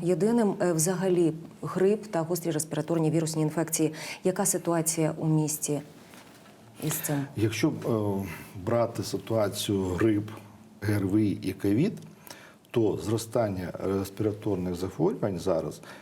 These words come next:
Speaker 2: відбувається переважно за рахунок ковіду. Е, на сьогоднішній день у нас є тільки доведений один випадок, підтверджений інфікування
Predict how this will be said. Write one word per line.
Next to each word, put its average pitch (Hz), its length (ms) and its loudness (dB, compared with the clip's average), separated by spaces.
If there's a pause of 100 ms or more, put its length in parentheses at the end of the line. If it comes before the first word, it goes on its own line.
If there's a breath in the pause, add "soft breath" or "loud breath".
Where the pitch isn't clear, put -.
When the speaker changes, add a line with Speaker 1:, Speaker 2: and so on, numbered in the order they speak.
(140 loud breath)
Speaker 2:
відбувається 101 540 -2
переважно 92 540 -2
за 85 100 0
рахунок 92 480 -6
ковіду. 76 380 -6 (1040 loud breath)
Е, 92 40 -8 (2000)
на 110 120 0
сьогоднішній 104 720 -2
день 175 360 -2 (480 loud breath)
у 95 100 -4
нас 98 480 -2
є 98 220 0
тільки 92 380 0 (520)
доведений 92 640 -2
один 87 480 -2
випадок, 135 640 0 (440 loud breath)
підтверджений 127 680 0
інфікування 95 680 -2